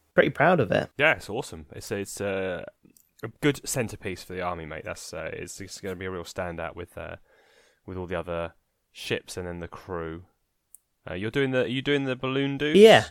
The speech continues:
Speaker 1: I think I am, because when I first wrote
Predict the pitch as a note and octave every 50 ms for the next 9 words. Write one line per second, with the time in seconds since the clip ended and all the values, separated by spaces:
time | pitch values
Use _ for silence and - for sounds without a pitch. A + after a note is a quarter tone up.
0 | - - - _ - F3 G3+ G#3+ A#3 A3+ A#3 A#3 A3+ A3+ A3+ A3 G3 - - -
1 | - - - - A3 B3 B3 G#3+ - F#3 F3+ F#3 F3+ D#3+ D#3 C3+ A#2+ A#2 A2 G#2+
2 | A2+ C3+ C3+ B2+ - C#3 C3+ D3+ E3+ F3+ F#3 F#3 - - G3 F#3 F3+ - - C#3+
3 | D#3+ D#3+ D#3 - -